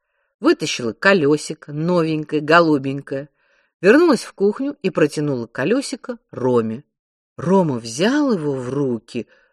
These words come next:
долго смотрел, потом поднял на меня глаза и спросил: "А как оно у тебя оказалось?" "Упало под ноги", объяснила я. "Откуда? С неба?" "Почему с неба?"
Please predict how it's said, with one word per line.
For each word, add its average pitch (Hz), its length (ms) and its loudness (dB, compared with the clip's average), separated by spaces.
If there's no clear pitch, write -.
долго 160 400 0
смотрел, 196 640 -2
потом 190 400 -4
поднял 170 480 0
на 156 60 -4
меня 156 260 -4
глаза 160 400 -2
и - 140 -8
спросил: 180 720 -6
"А - 140 -8
как 214 360 0
оно 196 240 0
у 196 100 -2
тебя 208 640 -2
оказалось?" 165 840 -4
"Упало 107 400 -4
под 311 300 -4
ноги", 139 360 -8
объяснила 131 640 -6
я. 120 260 -8
"Откуда? - 800 -6
С - 200 -10
неба?" 175 680 0
"Почему 190 420 2
с - 140 -10
неба?" 135 500 -4